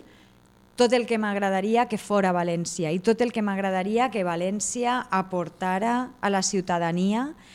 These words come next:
eh, ixa obertura, ixa multiculturalitat, eh, ixe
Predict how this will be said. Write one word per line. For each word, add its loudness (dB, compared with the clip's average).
eh, 0
ixa 2
obertura, 2
ixa 0
multiculturalitat, 2
eh, 2
ixe 2